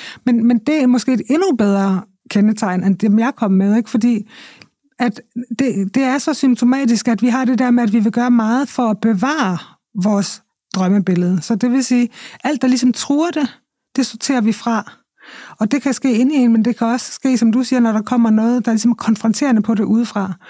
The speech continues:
Og så vil øvelsen jo så være at sige, man får, man, man får helt af sig selv lyst til at forsvare det, eller afvise kritikken, men så faktisk prøve lige på et andet tidspunkt eventuelt at tage det ind, og sige, "Hvad, hvad er det egentlig, der ligger i det her?"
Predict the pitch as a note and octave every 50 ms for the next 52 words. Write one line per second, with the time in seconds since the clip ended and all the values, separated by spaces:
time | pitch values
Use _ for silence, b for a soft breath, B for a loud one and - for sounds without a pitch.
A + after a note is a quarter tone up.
0 | B B B B B B B B G#3 A3 - - D4+ D4+ D4+ A#3 C4+ D4+ D#4 D4+
1 | C#4 A#3+ G#3+ - - B3+ A#3 B3+ B3 B3 A#3 G#3+ - - B3 B3 B3+ B3+ A#3 b
2 | b b b b b b G#3+ G#3 G#3 - A3+ A3 A3+ A3 G#3+ G#3+ G#3 G3 G#3 G#3
3 | G3 G3+ - - D4 D4+ C4+ A3+ D#4+ D4+ A#3+ A3 G#3+ - A3+ A3+ - C4+ C4+ C4
4 | A3 - A3 A3 C4 C#4 - - B3+ A3+ G#3 - G#3+ - - C4 B3+ A#3+ G#3 G3+
5 | G#3 - G3+ G#3 G3+ G3 F#3 G3+ A3 C4 C#4+ C4+ C#4+ C4 A3 - - - G3 -
6 | - C4 C4+ - D#4+ C#4+ - _ _ b b b b b b b b b b -
7 | A#3+ A#3+ A#3+ G#3+ C#4 A#3+ - D4 D4+ - - C4+ - - - - C#4 C#4+ C#4 C4+
8 | C4 D4+ D#4+ E4 D#4+ D#4+ D#4 C#4 - - _ _ _ _ _ _ _ - - A#3
9 | A3 G3 G3 A#3+ D#4+ - - D4+ D4 - - - B3 G#3+ A3 A3+ A3+ - B3 B3
10 | A#3 - A3+ - - A3 A3 A3+ A3+ B3 A3 - G3 - - _ _ _ _ _
11 | - A#3+ G3+ - A3+ F#3+ B3+ A#3 - _ - A#3 A#3+ A#3+ B3+ - C#4 B3 C4 B3+
12 | A3+ A3+ G3 A3 A3 B3 C4+ C4 C4+ A3 F#3 G3 F3+ G#3 G3+ F#3+